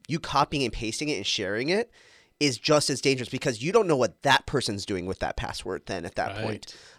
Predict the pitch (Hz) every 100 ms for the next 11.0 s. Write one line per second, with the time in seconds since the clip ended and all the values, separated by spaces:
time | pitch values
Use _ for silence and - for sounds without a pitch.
0 | - 120 117 117 127 151 170 - 135 -
1 | 127 - 113 113 101 135 131 139 127 117
2 | 117 110 104 104 110 107 135 135 139 143
3 | 156 156 117 - 107 - 113 98 98 143
4 | - - - - 127 120 160 202 190 160
5 | 165 135 127 139 156 180 - - 165 135
6 | 120 131 139 117 107 - - 113 120 135
7 | 123 110 110 127 147 - 170 151 147 151
8 | 135 123 113 117 135 127 110 - 131 127
9 | 135 120 107 101 - 98 - 135 135 117
10 | - 120 110 104 110 117 117 113 107